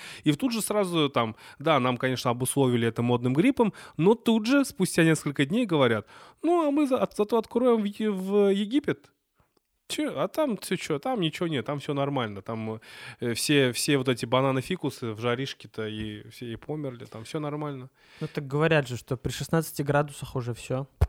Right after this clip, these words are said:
Speaker 1: Да? А, видимо, в Турции недостаточно жарко, да?
Speaker 2: Недостаточно
Speaker 1: Да.
Speaker 2: жарко. Нет, ну, кстати говоря, Турция тоже интересная вещь. В общем-то,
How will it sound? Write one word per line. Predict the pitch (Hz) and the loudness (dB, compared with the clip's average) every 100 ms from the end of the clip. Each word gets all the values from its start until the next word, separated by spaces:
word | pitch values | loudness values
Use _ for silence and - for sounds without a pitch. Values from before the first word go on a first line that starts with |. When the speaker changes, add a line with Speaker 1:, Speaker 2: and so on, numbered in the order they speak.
| - | 0
Speaker 1:
Да? | 120 120 180 220 _ - _ _ | -2 0 0 -2 _ -20 _ _
А, | 127 131 | 2 2
видимо, | 147 147 147 | 4 2 2
в | |
Турции | - 170 - | 2 -2 -2
недостаточно | 139 143 123 110 113 | -4 -2 -2 -2 -4
жарко, | 107 104 160 | -2 -4 -4
да? | 143 151 | 0 2
Speaker 2:
Недостаточно | 151 120 135 - 123 | 2 2 0 0 -2
Speaker 1:
Да. | 147 | -2
Speaker 2:
жарко. | 175 - - - - | -2 -6 -12 -16 -8
Нет, | 170 147 | -4 -2
ну, | 175 | -2
кстати | - 196 180 | -2 -4 2
говоря, | 170 190 185 | 4 6 4
Турция | 202 - | 2 0
тоже | 180 196 170 | 2 4 4
интересная | 160 165 160 151 156 | 2 2 0 0 0
вещь. | 151 190 214 - | 2 2 2 -2
В | 151 131 | -6 -4
общем-то, | 139 - 135 - 131 123 | -4 -4 -8 -6 -4 -4